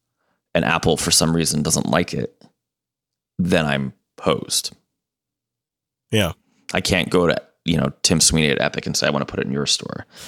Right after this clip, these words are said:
Speaker 1: right? This is where the whole store analogy kind of falls down, because if, you know, if seven eleven doesn't wanna carry my, my slushy brand,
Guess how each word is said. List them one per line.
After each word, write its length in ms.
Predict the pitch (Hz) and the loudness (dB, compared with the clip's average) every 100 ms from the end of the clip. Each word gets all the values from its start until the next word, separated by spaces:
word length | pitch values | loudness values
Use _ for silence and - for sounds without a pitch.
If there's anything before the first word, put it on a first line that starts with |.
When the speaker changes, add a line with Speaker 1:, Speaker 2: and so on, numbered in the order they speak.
| - 170 | -8 0
Speaker 1:
right? 200 | 82 80 | 2 4
This 160 | 98 120 | 6 4
is 80 | 135 | 4
where 140 | 127 | 4
the 60 | 101 | 4
whole 160 | 104 | 4
store 360 | - - 87 92 | 4 4 4 4
analogy 380 | 90 92 92 92 | 4 4 2 0
kind 260 | - 85 | 2 2
of 60 | 82 | 2
falls 240 | - 82 | 2 2
down, 360 | - 85 95 98 - - - - | 2 2 2 0 -6 -18 -18 -2
because 280 | 101 101 92 | 2 4 2
if, 320 | 87 - - _ | 0 -4 -20 _
you 80 | 110 | 2
know, 340 | 104 87 82 - _ _ _ _ _ _ _ _ _ - | 4 4 2 -4 _ _ _ _ _ _ _ _ _ 0
if 140 | 107 | 0
seven 400 | - - 143 131 | 4 4 4 4
eleven 320 | 120 117 101 | 4 4 4
doesn't 220 | 95 95 | 4 4
wanna 180 | 90 90 | 4 2
carry 280 | - 95 90 | 2 2 4
my, 320 | 85 78 78 - | 2 2 0 0
my 120 | 78 | 2
slushy 420 | - 98 - 85 | 2 4 2 0
brand, 400 | 78 73 65 - | 0 0 0 -4